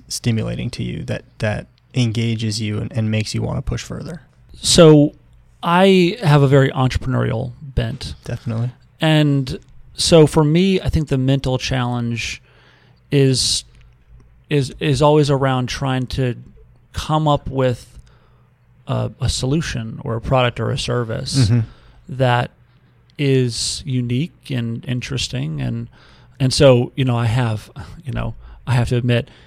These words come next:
Speaker 2: aside from the business that I'm running, which is a services marketing business, I have probably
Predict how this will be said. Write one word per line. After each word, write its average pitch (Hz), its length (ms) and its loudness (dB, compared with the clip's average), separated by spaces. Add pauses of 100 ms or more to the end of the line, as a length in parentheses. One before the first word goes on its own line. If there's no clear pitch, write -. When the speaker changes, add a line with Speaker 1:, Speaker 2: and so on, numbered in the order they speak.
(460)
Speaker 2:
aside 131 400 2
from 120 360 -2 (400)
the 127 160 -2
business 120 380 0
that 120 80 -4
I'm 113 160 -4
running, 113 340 -2
which 117 240 -8
is 113 80 -6
a 113 40 -6
services 117 520 -4
marketing 120 400 -4
business, 120 500 -10 (640)
I 147 100 4
have 139 260 4
probably 120 500 0